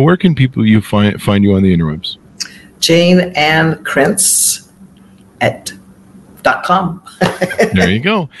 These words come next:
Speaker 1: Thank you very much for coming on the show. It's been a lot of fun to have you on, and great. And, uh, please come back for your future books. We'd love to have you.
Speaker 2: I would love to. Thank you so much.
Speaker 1: Thank you. And thanks, Monis, for tuning in. Order up her book wherever fine books are sold. The Night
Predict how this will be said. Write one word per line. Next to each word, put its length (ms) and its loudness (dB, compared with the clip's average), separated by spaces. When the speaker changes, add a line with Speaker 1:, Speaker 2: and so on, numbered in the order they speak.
Speaker 1:
Thank 220 2
you 80 2
very 120 4
much 160 0
for 100 -10
coming 180 2
on 40 2
the 40 0
show. 160 2
It's 120 0
been 140 2
a 40 4
lot 200 2
of 60 -6
fun 240 -4
to 80 -4
have 180 -2
you 120 0
on, 160 0
and 100 -4
great. 360 0
And, 360 0
uh, 40 -2
please 220 2
come 140 0
back 220 0
for 100 -8
your 100 -2
future 380 -2
books. 360 -8
We'd 120 -4
love 160 0
to 80 -4
have 200 -2
you. 140 -12
Speaker 2:
I 80 2
would 120 4
love 220 0
to. 100 -6
Thank 280 0
you 80 0
so 200 0
much. 380 -4
Speaker 1:
Thank 240 0
you. 220 -4
And 180 2
thanks, 240 0
Monis, 300 2
for 80 -2
tuning 320 2
in. 140 2
Order 440 2
up 180 0
her 120 2
book 340 -4
wherever 300 2
fine 560 0
books 400 2
are 340 2
sold. 540 -4
The 120 4
Night 380 2